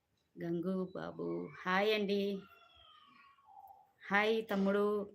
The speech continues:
గుడ్ మార్నింగ్, welcome to my channel. ప్లీజ్ లైక్ చేయండి. శ్రీనివాస్, హాయ్, లైక్ చేయండి. ఫస్ట్ టైమ్ ఛానల్ చూస్తే సబ్స్క్రైబ్ చేసుకోండి.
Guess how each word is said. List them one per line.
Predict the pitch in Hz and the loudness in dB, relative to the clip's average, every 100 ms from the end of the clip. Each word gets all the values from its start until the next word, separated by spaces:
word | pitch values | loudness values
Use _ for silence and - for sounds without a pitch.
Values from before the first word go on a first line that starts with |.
| - | -10
గుడ్ | 170 175 | -6 0
మార్నింగ్, | 196 196 202 202 | 2 4 2 2
welcome | 185 185 180 202 202 | 0 -2 -2 -2 0
to | 196 | 0
my | 196 190 | 0 0
channel. | 190 190 190 190 | 0 2 2 0
ప్లీజ్ | 196 208 226 202 | 0 0 0 0
లైక్ | 185 185 185 | 0 0 0
చేయండి. | 202 196 190 202 202 - | 0 2 0 0 -4 -4
శ్రీనివాస్, | 196 196 190 190 196 - - - - - | -2 0 0 0 -2 -6 -20 -20 -8 2
హాయ్, | 185 196 202 196 | 4 4 2 2
లైక్ | 185 185 - | 2 2 0
చేయండి. | 214 214 208 214 - - - - - | 0 2 0 0 -4 -16 -20 -8 2
ఫస్ట్ | 190 190 | 2 4
టైమ్ | 226 220 | 2 2
ఛానల్ | 196 190 185 185 | 2 2 2 2
చూస్తే | 180 196 | -2 -2
సబ్స్క్రైబ్ | 185 170 - - 196 196 180 | -4 -6 -4 4 4 4 -4
చేసుకోండి. | 175 - 185 175 | -4 -2 -2 -2